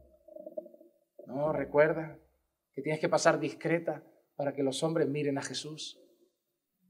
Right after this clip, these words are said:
Que tu mayor decoro son tus buenas obras.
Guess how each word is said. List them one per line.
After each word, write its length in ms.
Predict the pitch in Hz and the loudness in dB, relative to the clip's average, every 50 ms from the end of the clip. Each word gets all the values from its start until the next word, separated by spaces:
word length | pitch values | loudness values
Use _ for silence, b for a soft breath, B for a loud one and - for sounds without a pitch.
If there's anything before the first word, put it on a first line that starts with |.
| _ 190 185 - - - _ _ _ _ _ _ _ _ _ _ _ _ _ _ _ _ _ - | _ -20 -20 -20 -20 -20 _ _ _ _ _ _ _ _ _ _ _ _ _ _ _ _ _ -4
Que 80 | 156 | -4
tu 120 | 147 165 151 | -2 2 4
mayor 360 | 156 147 147 165 175 175 160 | 4 6 8 8 8 8 8
decoro 360 | 160 143 - 156 156 151 143 | 4 2 2 2 2 2 2
son 240 | - - 156 143 143 | 2 2 0 0 0
tus 220 | - 143 120 110 | -2 -4 -4 0
buenas 380 | 120 147 147 143 143 135 - - | 2 2 2 2 0 -2 -2 -4
obras. 560 | 147 151 147 147 139 131 - - - - _ | -4 -4 -4 -6 -10 -12 -16 -20 -20 -20 _